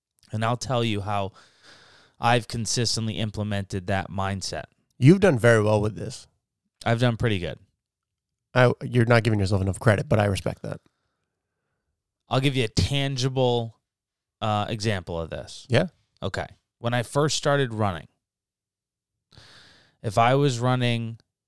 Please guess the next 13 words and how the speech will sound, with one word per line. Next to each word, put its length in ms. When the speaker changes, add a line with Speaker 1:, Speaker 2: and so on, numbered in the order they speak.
Speaker 1:
two 260
miles 680
and 200
at 300
one 480
point 360
eight, 300
I 140
was 200
like, 240
"I 120
wanna 300
quit," 360